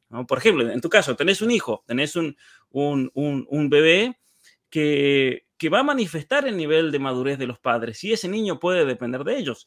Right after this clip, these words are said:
¿Cuántas personas vemos en el mundo que están casadas, por ejemplo, y sin embargo la esposa se queja de que tiene que cuidar no solamente de sus hijos, sino también del marido? ¿Por qué? Porque es un inmaduro, ¿no?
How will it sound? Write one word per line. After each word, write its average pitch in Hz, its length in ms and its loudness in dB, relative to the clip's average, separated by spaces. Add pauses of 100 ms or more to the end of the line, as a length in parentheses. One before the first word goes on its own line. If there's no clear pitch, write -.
(360)
¿Cuántas 185 280 0
personas 165 420 0
vemos 170 360 -2
en 143 60 -2
el 131 120 -2
mundo 165 340 -2
que 139 80 -6
están 160 240 -4
casadas, 151 540 0
por 127 160 0
ejemplo, 170 560 -4 (260)
y 139 140 -4
sin 143 200 -4
embargo 151 460 0
la 147 80 0
esposa 160 380 -2
se 131 160 -8
queja 170 360 -2
de 147 200 -2
que 131 260 0
tiene 160 260 -4
que 139 120 -8
cuidar 147 260 2
no 147 140 -4
solamente 143 500 -2
de 131 60 -2
sus 127 200 -10
hijos, 165 220 -6
sino 123 200 -4
también 139 280 -4
del 123 140 -2
marido? 113 400 -4
¿Por 123 140 -12
qué? 160 100 -4
Porque 127 180 -14
es 120 100 -16
un 120 120 -4
inmaduro, 110 420 -4
¿no? 107 240 -14